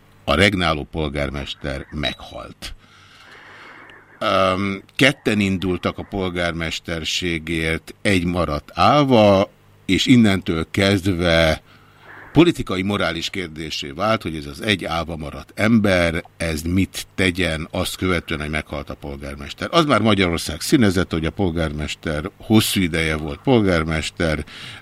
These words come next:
eh, regnálása alatt fejlődött ez a kisváros, amely közel húszezer lakossal bír,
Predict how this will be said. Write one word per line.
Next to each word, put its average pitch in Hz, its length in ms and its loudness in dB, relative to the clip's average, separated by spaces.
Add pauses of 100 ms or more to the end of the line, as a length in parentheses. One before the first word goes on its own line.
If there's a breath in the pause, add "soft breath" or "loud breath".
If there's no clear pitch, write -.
(140)
eh, 82 420 2
regnálása 87 880 0
alatt 80 540 -2
fejlődött 104 960 0
ez 82 140 -8
a 82 100 -6
kisváros, 82 580 0
amely 71 360 -6
közel 87 320 -4
húszezer 76 540 -8
lakossal 80 640 -12
bír, 76 220 -12